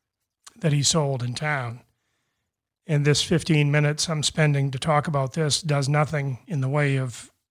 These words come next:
of showing the kind of reverence over those ninety years that I, I feel like should. But at ninety-six years old, he was featured on the cover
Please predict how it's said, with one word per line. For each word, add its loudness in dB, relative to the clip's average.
of -2
showing 4
the 0
kind 2
of -2
reverence 0
over 2
those 2
ninety 0
years 0
that -6
I, -2
I -2
feel 0
like -4
should. 2
But -8
at -6
ninety-six 4
years 2
old, 4
he 0
was 0
featured 2
on 2
the -6
cover 2